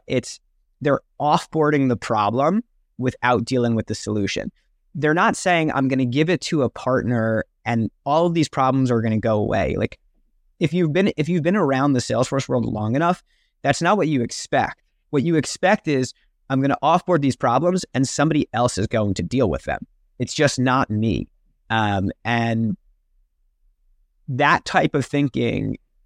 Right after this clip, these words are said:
shows you that this is an area that can be improved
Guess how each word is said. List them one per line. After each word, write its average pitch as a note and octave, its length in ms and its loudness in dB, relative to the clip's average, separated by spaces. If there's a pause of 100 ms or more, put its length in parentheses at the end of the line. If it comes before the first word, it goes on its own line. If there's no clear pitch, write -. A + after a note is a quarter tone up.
shows C3 360 0
you A2+ 140 2
that G#2+ 240 -2
this C#3 180 -2
is C#3+ 100 0
an C#3 80 2
area A2 480 0 (260)
that - 140 0
can A#2 160 0
be A2+ 140 2
improved G#2+ 560 0